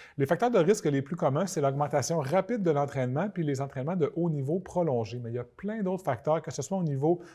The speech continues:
euh, de l'athlète, au niveau de l'entraînement, au niveau des surfaces d'entraînement, qui peuvent venir, euh, causer, influencer sur ce genre de problème-là.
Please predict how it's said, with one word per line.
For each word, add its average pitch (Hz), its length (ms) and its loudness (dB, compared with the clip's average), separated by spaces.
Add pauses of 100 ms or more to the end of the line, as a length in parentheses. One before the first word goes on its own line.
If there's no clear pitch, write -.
(200)
euh, 120 260 6
de 120 100 2
l'athlète, 139 460 2
au 151 40 2
niveau 131 280 0
de 131 280 2
l'entraînement, 135 760 -2
au 135 100 -4
niveau 123 180 -4
des 117 140 0
surfaces 170 420 -2
d'entraînement, 139 600 -2 (400)
qui - 140 -4
peuvent 135 300 4
venir, 123 480 2
euh, 107 600 -2 (120)
causer, 143 460 2 (960)
influencer 143 580 0
sur - 140 -6
ce 123 160 -2
genre 120 160 -4
de 117 80 -2
problème-là. 113 460 -8